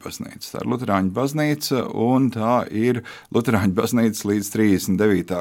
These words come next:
gada, patiesībā līdz, eh, č-, attiecīgi iebrukumam, ā, tā teikt, padomju armijas iebrukumam Rīgā, jā. Un viens saistās, tā ir bijusi Vācas, eh, piederīga Vācas draudzēm,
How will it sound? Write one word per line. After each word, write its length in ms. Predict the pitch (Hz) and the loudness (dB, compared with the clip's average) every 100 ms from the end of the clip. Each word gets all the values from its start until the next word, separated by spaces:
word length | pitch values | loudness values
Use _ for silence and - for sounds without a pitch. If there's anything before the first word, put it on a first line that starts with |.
| 95 | -2
gada, 460 | 107 110 104 98 - - - | 0 0 0 -4 -4 -18 -4
patiesībā 340 | 127 135 110 110 | 4 4 4 4
līdz, 400 | 110 113 101 95 101 | 6 4 4 2 2
eh, 380 | 101 98 98 98 | 4 4 4 2
č-, 140 | - 113 | 0 -2
attiecīgi 640 | 110 98 - 92 92 107 | 0 0 0 -2 2 4
iebrukumam, 580 | 104 85 - 80 - 104 50 | 4 2 -8 -8 -6 -6 -6
ā, 80 | 50 52 - - | -6 -8 -10 -8
tā 140 | 52 | -8
teikt, 160 | - 95 | -6 -4
padomju 320 | 110 95 98 | 0 0 2
armijas 300 | 104 101 90 | 2 0 0
iebrukumam 480 | 113 90 87 98 107 | -2 -2 -8 -6 0
Rīgā, 380 | 117 101 90 - 98 | 2 2 0 -8 -6
jā. 160 | 92 95 | -6 -4
Un 160 | 95 95 - - | -6 -8 -12 -12
viens 320 | - 135 135 147 | 2 4 4 4
saistās, 320 | 131 107 98 | 2 2 2
tā 160 | 107 | 0
ir 80 | 98 | 2
bijusi 320 | 107 98 - | 2 2 2
Vācas, 640 | 98 104 123 139 - 92 92 | 2 4 4 2 -4 -6 -4
eh, 240 | 101 110 | -2 -2
piederīga 480 | - 117 98 92 98 | 0 0 2 0 2
Vācas 320 | 104 110 92 | 2 2 -2
draudzēm, 560 | 92 95 113 170 202 | -2 0 0 0 0